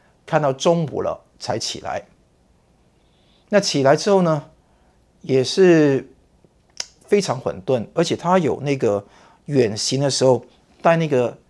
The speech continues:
鸦片膏药丸，一，一颗颗的习惯，会吸那种鸦片膏。OK，偶尔会喝一些白兰地，那基本上是非常粗鲁，没有人喜欢他。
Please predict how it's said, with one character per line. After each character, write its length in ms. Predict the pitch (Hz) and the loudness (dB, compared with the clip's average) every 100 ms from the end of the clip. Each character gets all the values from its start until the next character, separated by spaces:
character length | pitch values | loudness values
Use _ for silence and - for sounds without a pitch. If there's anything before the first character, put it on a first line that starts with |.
| _ 196 | _ -2
鸦 300 | 185 175 170 | 0 2 -2
片 480 | - 185 147 101 - _ _ - | 0 0 0 -8 -16 _ _ 0
膏 320 | 180 180 - _ _ 247 | 2 2 0 _ _ 0
药 240 | 208 151 | 2 2
丸， 280 | 110 82 82 | 2 -2 -4
一， 140 | - 175 - | -4 -4 -4
一 100 | 190 | -2
颗 260 | - 175 | 2 2
颗 220 | 170 185 | 4 0
的 80 | 139 | 0
习 240 | 107 113 110 | -2 -6 -6
惯， 260 | 131 117 - _ _ _ _ | -4 -4 -8 _ _ _ _
会 100 | 185 | 0
吸 320 | - - 175 | 2 2 2
那 120 | 165 | 2
种 220 | 139 71 104 | 0 -4 -4
鸦 200 | 127 120 | -4 -4
片 280 | 127 113 | -8 -8
膏。 340 | 104 107 - - _ _ _ _ _ | -4 -4 -6 -14 _ _ _ _ _
OK， 340 | 113 143 165 - _ _ _ _ - | -2 0 0 -6 _ _ _ _ 2
偶 180 | 170 233 | 4 6
尔 80 | 139 | 4
会 320 | 170 139 - _ | 0 0 -6 _
喝 160 | - 185 | 2 2
一 40 | |
些 120 | - 151 | 4 -2
白 140 | 110 | -4
兰 180 | 110 113 | -8 -6
地， 240 | 123 110 _ _ _ _ _ _ _ _ - | -8 -10 _ _ _ _ _ _ _ _ -4
那 120 | 156 | -2
基 180 | 143 170 | -2 -4
本 140 | 104 | -4
上 260 | - 127 113 | -4 -4 -4
是 460 | - 127 110 101 - _ _ _ _ _ _ - | -6 -4 -4 -6 -10 _ _ _ _ _ _ -2
非 140 | 160 | 0
常 180 | 151 104 | -2 -8
粗 240 | - 127 | -4 -4
鲁， 160 | 92 87 _ _ - | -4 -12 _ _ -4
没 140 | 139 | -2
有 100 | 120 | 0
人 100 | 120 | -2
喜 160 | - 78 | -8 -12
欢 180 | 95 | -14
他。 160 | - | -14